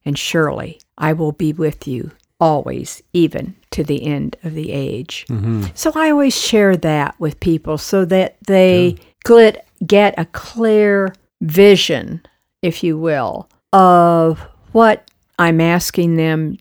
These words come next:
Speaker 1: to think about and embark on, because it is truly, uh, a commitment, a very big commitment, one of the biggest ones that they can ever make. I mean, three years, once a week. Now, we do take summers off.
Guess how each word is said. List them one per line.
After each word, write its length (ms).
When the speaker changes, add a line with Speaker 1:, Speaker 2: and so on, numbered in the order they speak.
Speaker 1:
to 80
think 360
about 560
and 200
embark 560
on, 280
because 460
it 100
is 220
truly, 840
uh, 380
a 100
commitment, 800
a 100
very 300
big 320
commitment, 520
one 140
of 80
the 80
biggest 480
ones 320
that 140
they 140
can 200
ever 260
make. 600
I 60
mean, 260
three 280
years, 720
once 360
a 80
week. 400
Now, 180
we 140
do 160
take 240
summers 480
off. 400